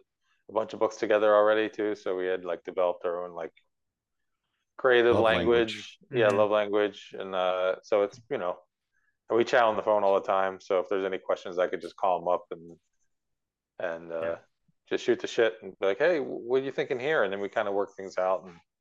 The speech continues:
Speaker 1: I'll give him my ideas, and then I'll do some little doodles or whatever and send him his way, and,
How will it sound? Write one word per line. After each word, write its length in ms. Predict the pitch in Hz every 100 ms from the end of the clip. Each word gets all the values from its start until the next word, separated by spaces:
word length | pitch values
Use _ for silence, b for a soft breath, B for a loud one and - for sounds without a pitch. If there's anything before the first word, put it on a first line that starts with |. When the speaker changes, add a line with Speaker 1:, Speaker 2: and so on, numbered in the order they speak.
| _ _ _ -
Speaker 1:
I'll 100 | 101
give 120 | 107
him 140 | 101 95
my 180 | 95
ideas, 500 | 98 98 95 98 92
and 80 | 95
then 140 | 92 92
I'll 120 | 92
do 140 | 98
some 180 | - 110
little 260 | 98 98 98
doodles 480 | 95 92 92 95
or 80 | 98
whatever 280 | 92 95 95
and 100 | 95
send 160 | 98 95
him 80 | 90
his 140 | 95
way, 340 | 95 92 92 92
and, 140 | 90